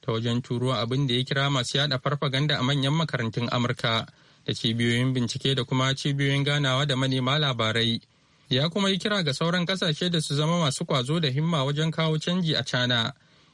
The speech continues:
Yana cewa Beijing tana barazana ga mutane da ci gaban waɗannan kasashe.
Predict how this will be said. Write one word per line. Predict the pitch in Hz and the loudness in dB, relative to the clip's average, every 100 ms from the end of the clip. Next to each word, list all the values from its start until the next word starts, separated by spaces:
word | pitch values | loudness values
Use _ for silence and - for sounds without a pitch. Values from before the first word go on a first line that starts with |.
| - | -2
Yana | 117 110 | 0 0
cewa | - 120 | 0 0
Beijing | 127 113 139 127 | 2 0 0 0
tana | 131 139 | 0 0
barazana | 120 117 110 131 143 | 0 0 0 2 0
ga | 135 | 0
mutane | 123 147 120 135 | 0 0 0 0
da | 135 | 0
ci | - 160 | -2 -2
gaban | 123 120 135 | 0 0 0
waɗannan | 147 127 135 143 | 0 0 0 0
kasashe. | 143 - 113 - 113 113 | -2 -2 -2 0 0 0